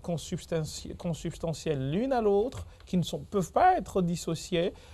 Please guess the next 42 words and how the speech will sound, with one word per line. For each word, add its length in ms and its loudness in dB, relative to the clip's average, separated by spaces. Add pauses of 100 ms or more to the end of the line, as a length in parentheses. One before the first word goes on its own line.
(120)
La 80 8
dimension 640 4
verticale 920 2
qui 140 -2
me 140 6
lie 240 4
à 60 4
mon 140 0
Seigneur 520 0
et 80 2
la 100 2
dimension 720 -2
horizontale 720 0
qui 160 -8
me 160 -2
lie 220 0
à 20 0
mon 160 -2
semblable. 500 -2 (420)
En 120 4
réalité, 720 4
et 60 0
c'est 160 -4
ce 80 -8
que 100 -4
dit, 440 0
euh, 180 2
vient 220 0
de 80 -2
dire 200 0
Vincent 340 -2
en 100 0
juste 340 -4
titre, 300 -4
et 60 0
Pierre-Henri 460 2
le 120 2
disait 360 2
également 380 4
avec 220 2
d'autres 320 -2
mots, 220 4